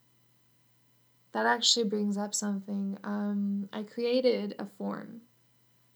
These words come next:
and I'm going to link it in the description below, and we'll have it linked on Instagram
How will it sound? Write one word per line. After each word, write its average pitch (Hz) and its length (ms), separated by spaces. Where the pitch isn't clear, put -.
and 226 120
I'm 214 100
going 220 280
to 247 100
link 208 320
it - 240
in 202 140
the 196 60
description 196 600
below, 214 540
and 220 140
we'll 220 140
have 214 260
it 202 100
linked 202 300
on 196 140
Instagram 196 840